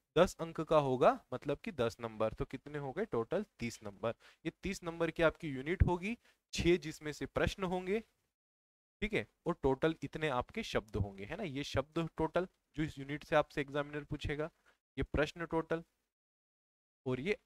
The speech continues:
अंक total, ठीक है? बस exam में हमसे यही पूछा जाएगा, है ना? exam में यही पूछा जाएगा।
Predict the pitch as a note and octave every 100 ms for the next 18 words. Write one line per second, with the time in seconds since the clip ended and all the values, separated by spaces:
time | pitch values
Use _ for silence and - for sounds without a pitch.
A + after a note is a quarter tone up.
0 | - B2+ B2 A#2 G#2+ G#2+ A2 A2 _ _
1 | _ _ _ _ _ _ E3+ G3 F3+ E3
2 | - - C#3+ D3+ F#3+ G3 G#3 A3 G3+ -
3 | - F3+ G#3+ F#3+ A3 G3 A#2+ A#2+ A2 G#2+
4 | G#2 A2+ _ _ _ G3 A3+ C#3 C#3+ E3+
5 | F3 F3 G3+ D3 C#3+ D3+ A#2+ - A2 A2
6 | A2 A#2+